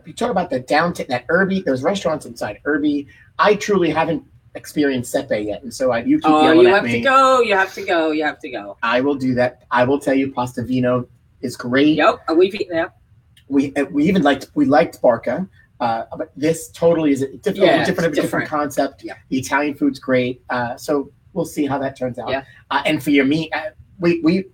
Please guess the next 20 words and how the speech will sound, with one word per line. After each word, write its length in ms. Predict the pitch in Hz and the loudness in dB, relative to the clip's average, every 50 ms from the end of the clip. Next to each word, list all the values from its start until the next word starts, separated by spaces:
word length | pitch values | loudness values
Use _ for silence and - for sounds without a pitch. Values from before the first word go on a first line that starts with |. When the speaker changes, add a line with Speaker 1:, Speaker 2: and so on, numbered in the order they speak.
| _ _ - | _ _ -6
Speaker 1:
Hillside 480 | 151 170 - 180 - 170 151 147 131 | 0 2 2 2 2 2 2 2 2
is 100 | 135 127 | 2 2
our 140 | 135 127 123 | 2 0 2
go-to, 500 | 117 135 127 123 123 - - 147 135 127 127 | 2 2 0 0 0 -2 0 0 0 0 -2
but 140 | - - | -4 -2
those 200 | - 147 147 139 | 0 0 0 2
guys 260 | - 151 143 131 135 131 | 2 0 0 0 0 -2
at 80 | 117 | -4
Hook 160 | 135 135 127 | -4 -6 -6
and 100 | 123 120 | -6 -6
Rail, 340 | 120 120 120 117 113 107 - _ _ _ _ _ | -4 -4 -2 -4 -4 -6 -10 _ _ _ _ _
Speaker 2:
Yeah. 200 | 135 135 131 123 | -2 0 0 2
Speaker 1:
uh, 260 | 117 110 107 107 107 - - _ _ _ - - | 0 0 -2 -4 -6 -8 -12 _ _ _ -8 -6
they 140 | 127 127 120 | -4 -4 -4
really 300 | 120 123 123 120 120 120 | -2 -2 0 0 0 -2
do 160 | 120 123 113 | -2 -4 -4
a 40 | 110 104 | -4 -4
good 160 | 113 104 95 | -6 -6 -6
job. 320 | 110 107 104 101 98 - | -4 -4 -4 -6 -8 -10
So 180 | - - 110 | -14 -14 -14